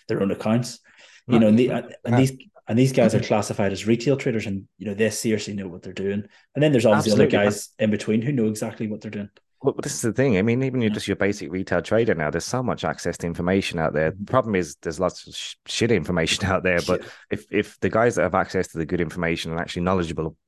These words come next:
Speaker 2: and, you know, uh, educated to, to make these decisions, I mean, there's lots of good retail traders out there now. And like I say,
Speaker 1: Yeah.
Speaker 2: there's, there's, there's lots of good information.
Speaker 1: Yeah. Spe-
Speaker 2: Um,
Speaker 1: es-,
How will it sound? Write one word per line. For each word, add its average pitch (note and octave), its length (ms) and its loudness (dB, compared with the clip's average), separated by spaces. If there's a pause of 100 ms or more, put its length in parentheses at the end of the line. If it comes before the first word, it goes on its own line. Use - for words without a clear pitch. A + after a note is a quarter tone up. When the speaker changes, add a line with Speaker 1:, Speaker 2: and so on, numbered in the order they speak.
Speaker 2:
and, D#2+ 240 -4 (240)
you F2 80 -4
know, D2+ 160 0 (640)
uh, - 40 0
educated E2+ 960 0
to, F2 240 2
to - 120 -10
make F#2 180 -2
these E2+ 180 -6
decisions, E2+ 520 -4
I F2 60 -4
mean, F2+ 120 0
there's F2 300 -2
lots G2+ 320 0
of D#2+ 80 -8
good F2 200 0
retail E2 360 0
traders D#2+ 400 -4
out D2 100 -8
there D2+ 100 -8
now. D2 220 -6
And D#2 100 -12
like E2 120 -10
I - 40 -12
say, F2+ 100 -4
Speaker 1:
Yeah. D#2+ 40 -2
Speaker 2:
there's, D2+ 200 -6
there's, D#2+ 360 -6
there's D#2 180 -6
lots - 180 -2
of D#2+ 60 -6
good E2 100 -2
information. D#2+ 680 -4 (260)
Speaker 1:
Yeah. - 140 -6 (400)
Spe- - 160 -8
Speaker 2:
Um, D3+ 140 6
Speaker 1:
es-, - 260 -2